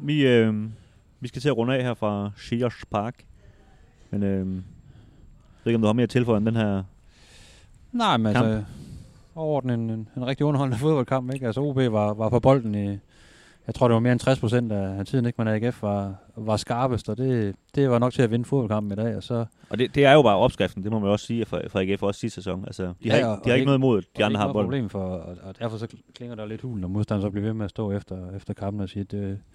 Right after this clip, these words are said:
Speaker 2: det var ikke retfærdigt, at A G F, øh," fordi A G F ikke havde bolden mere, end, end, end de havde, for det, sådan er det.
Speaker 1: De kan jo udgive en, øh, protest på deres egen hjemmeside om sandheden, der skal frem.
Speaker 2: Ja, det er der
Speaker 1: Ja.
Speaker 2: nogle klubber, der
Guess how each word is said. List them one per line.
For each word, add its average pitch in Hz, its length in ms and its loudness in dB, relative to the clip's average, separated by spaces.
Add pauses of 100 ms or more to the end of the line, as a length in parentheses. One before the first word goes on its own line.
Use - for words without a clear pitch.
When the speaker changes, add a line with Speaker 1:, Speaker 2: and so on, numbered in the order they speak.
(360)
Speaker 2:
det 101 80 -2
var 98 60 2
ikke 104 120 -4
retfærdigt, 92 420 -2
at 90 180 -4
A 104 80 -2
G 92 40 -4
F, - 120 -12
øh," 90 380 -4 (420)
fordi 98 220 -2
A 98 120 0
G 101 120 0
F 104 40 -2
ikke 107 120 -4
havde 110 100 4
bolden 104 280 2
mere, 101 160 0
end, 101 140 -6 (240)
end, 90 140 -10 (320)
end 95 120 -2
de 92 60 0
havde, 101 180 4
for 101 80 -4
det, 90 200 -6
sådan - 340 -6
er 98 40 0
det. 101 140 -2 (480)
Speaker 1:
De 101 80 -6
kan 98 100 2
jo 101 60 6
udgive 123 280 6
en, 98 100 2
øh, 92 100 0
protest - 380 -2
på 95 80 -4
deres 92 120 -2
egen 95 140 0
hjemmeside 101 360 -4
om 90 140 -4
sandheden, 101 400 -2
der 87 60 -4
skal - 160 -8
frem. 90 200 -6 (680)
Speaker 2:
Ja, 120 140 -2 (420)
det 123 60 -2
er 123 40 4
der 117 60 4
Speaker 1:
Ja. 107 60 4
Speaker 2:
nogle 110 200 -2
klubber, 104 240 0
der 90 140 -8